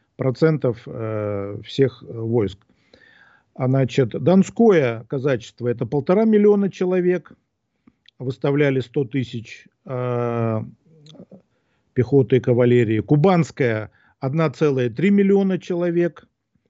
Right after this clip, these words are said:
выставляли восемьдесят девять тысяч, а, военнослужащих. Оренбургская — пятьсот тридцать три тысячи человек, ост-, выставляли тридцать тысяч. Ну, остальные на порядок меньше.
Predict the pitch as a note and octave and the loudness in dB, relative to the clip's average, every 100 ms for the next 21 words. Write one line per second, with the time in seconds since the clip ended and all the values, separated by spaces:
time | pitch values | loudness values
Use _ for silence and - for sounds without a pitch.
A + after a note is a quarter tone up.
0 | _ C3 B2+ D#3 D3 D3+ C#3 C3 C3+ C3+ | _ -10 -6 -2 0 2 2 0 -2 -2
1 | B2+ - A#2 B2 A#2 A2 G2+ A2 - G2+ | -6 -4 -4 0 0 -2 -4 -8 -8 -12
2 | - _ _ _ _ _ _ _ A#2+ A#2+ | -14 _ _ _ _ _ _ _ -4 0
3 | A#2+ B2 B2+ - C3+ A2+ G2+ G#2+ C3 D#3 | 2 2 2 2 0 0 -2 0 2 4
4 | D#3+ G#3+ G3+ - F3 D#3+ - _ _ _ | 4 2 2 2 2 2 -4 _ _ _
5 | C#3+ C3 F#3+ - D#3+ E3 E3 C3+ - C3 | -6 0 0 2 0 0 -2 -4 -4 -4
6 | G2 - _ _ _ _ - B2 B2+ A#2 | -6 -10 _ _ _ _ -12 -10 -10 -12
7 | - C3+ D3 G3 G#3+ C3+ A#2 _ - B2+ | -6 -2 2 2 2 -4 -10 _ -8 -8
8 | - D3 E3+ F#3 E3 D#3 D3 - G#2 - | -4 0 2 2 2 2 0 -2 -12 -12
9 | G#2+ - G2 - _ _ _ _ _ _ | -14 -14 -20 -20 _ _ _ _ _ _
10 | _ - C#4+ - G#3 G#3+ A3+ A3+ F3+ C3+ | _ -2 0 2 4 4 6 4 4 0
11 | B2+ C3 B2+ D3 C#3 C3+ C3 B2+ A#2+ D3 | -4 -6 -4 -2 -2 -2 -2 -2 -2 2
12 | D#3 E3 C3+ A2+ A2+ F2+ F2 F2 F2 | 2 2 0 -4 -6 -6 -12 -18 -20